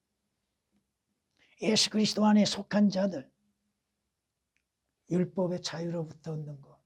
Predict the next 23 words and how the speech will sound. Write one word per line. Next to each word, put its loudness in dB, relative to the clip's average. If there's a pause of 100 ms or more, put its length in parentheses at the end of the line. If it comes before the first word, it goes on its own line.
(1160)
그리스도께서 -6
우리를 0
자유케 -6
하신 -10
그 -10
자유 -6
안에 -8
굳게 -10
서서 -10 (280)
다시는 -2
종의 0
멍에를 -2
매지 -4
말라고 -2 (260)
성경 2
갈라디아서 -4
오 -4
장 -6
일 -6
절에 -6
말씀하고 -8
있는 -10
것처럼 -14